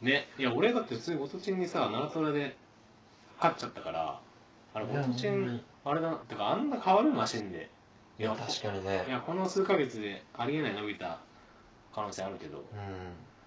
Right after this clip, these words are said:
Speaker 1: そう。いや、でもすごかったね、あれはね。うまかったね。
Speaker 2: いや、マジでうまかった。
Speaker 1: というわけ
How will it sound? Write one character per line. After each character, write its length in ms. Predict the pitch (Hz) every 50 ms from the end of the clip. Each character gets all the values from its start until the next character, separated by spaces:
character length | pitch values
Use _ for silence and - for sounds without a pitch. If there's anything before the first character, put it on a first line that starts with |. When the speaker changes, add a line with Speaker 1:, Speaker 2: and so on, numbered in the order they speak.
| - - - - - - - - - - - - - - - - - - - - - - - - - -
Speaker 1:
そ 240 | - - 76 - -
う。 40 | 107
い 20 |
や、 80 | 107 101
で 60 | 101 95
も 80 | 92 90
す 60 | 127
ご 80 | 131
か 80 | 120 104
っ 40 | - -
た 60 | 95
ね、 60 | 82
あ 60 | - -
れ 60 | -
は 60 | -
ね。 200 | 147 156 151 - - - - - - - - -
う 60 | 107
ま 100 | 107 90
か 60 | 82
っ 40 | - -
た 60 | -
ね。 60 | - 107
Speaker 2:
い 20 | 107
や、 80 | 98 98 101
マ 120 | 117 139
ジ 120 | 143 117 101
で 60 | 101
う 40 | 98
ま 100 | 101 95
か 80 | 90 90
っ 20 | - -
た。 60 | - - - - - - - - - - - - - - - - - - - - - - - - - - - - - - - - - - - - - - - - - - - - - - - - - - - - - - - - 80 80 - - - - - - - - - - - - - - - - - - - - - - - -
Speaker 1:
と 100 | - 92
い 40 | 92
う 40 | 92
わ 80 | 90
け 80 | 87